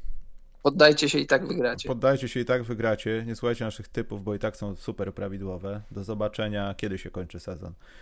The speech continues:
Speaker 2: Gdzieś tam we wrześniu, październiku do zobaczenia, bo to już nie warto oglądać, nie warto nagrywać, bo już wiemy wszystko. I zostały dwadzieścia trzy godziny z, z hakiem do pierwszego meczu. To chyba dziewiętnasta trzydzieści będzie, Denver, Utah, nie pamiętam.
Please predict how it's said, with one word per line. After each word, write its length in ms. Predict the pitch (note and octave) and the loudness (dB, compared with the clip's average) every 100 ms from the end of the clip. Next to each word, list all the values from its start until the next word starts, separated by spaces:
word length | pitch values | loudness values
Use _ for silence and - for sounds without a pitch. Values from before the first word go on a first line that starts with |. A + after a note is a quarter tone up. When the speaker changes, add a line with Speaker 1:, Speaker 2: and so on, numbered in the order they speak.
| - A2 | -16 -4
Speaker 2:
Gdzieś 200 | C3+ A2+ | -2 0
tam 180 | A#2+ | -2
we 100 | A2 | -2
wrześniu, 340 | G2+ A#2+ A#2 G#2+ | 0 0 -2 -4
październiku 540 | - G2+ G#2+ A2 G#2 | -4 -4 -4 -6 -6
do 100 | G2 | -8
zobaczenia, 540 | F#2+ G2+ G#2+ G#2 G2+ G#2 | -6 -4 -2 -2 -2 -4
bo 100 | G2+ | -6
to 60 | |
już 140 | G2 - | -6 -6
nie 80 | |
warto 280 | G2+ G2+ - | -4 -4 -4
oglądać, 640 | F#2+ G2+ F#2+ G2+ B2 - - | -6 -6 -4 -4 -6 -8 -12
nie 80 | G#2 | -4
warto 280 | G2+ G2 G2+ | -4 -2 -4
nagrywać, 420 | F#2+ G2+ G2 F#2 | -4 -4 -4 -6
bo 60 | |
już 140 | F#2+ F2+ | -10 -6
wiemy 200 | G2+ G2 | -6 -6
wszystko. 540 | - F#2+ - G2 A2 C3 - - - - - - - - - | -8 -12 -8 -4 -4 -6 -18 -20 -20 -20 -20 -20 -20 -20 -16
I 300 | - G2+ G#2 G2+ | -6 -2 0 0
zostały 400 | G#2+ - B2 A2 | -2 4 6 6
dwadzieścia 300 | G#2+ G#2+ A2 | 2 0 -2
trzy 240 | - A2+ | -4 -4
godziny 360 | G#2 G2 G#2 G2+ | -2 -2 -2 -4
z, 120 | - - - | -6 -18 -14
z 160 | F2 - | -12 0
hakiem 520 | B2 A2 - G2 F#2 - | 4 4 2 0 -2 -6
do 100 | G2 | -8
pierwszego 440 | - G2+ A2+ G2 | -6 -4 -2 -2
meczu. 260 | G2+ G2+ - | 0 -2 -4
To 80 | G2 | -4
chyba 160 | G2+ | 0
dziewiętnasta 540 | G2 G2+ G#2 A#2+ G#2+ G#2 | 0 0 0 -2 0 -2
trzydzieści 540 | - G#2 G2+ F#2+ - | -4 -4 -4 -4 -4
będzie, 360 | F2+ F2 F2+ F#2+ | -2 -2 -2 -4
Denver, 360 | F#2 F2+ F2+ | -4 -4 -2
Utah, 460 | F2+ F2+ G#2 A2 - | -2 -2 -2 -4 -6
nie 80 | E2+ | -8
pamiętam. 520 | F2 E2+ D#2+ G2 B2 | -6 -6 -6 -4 -4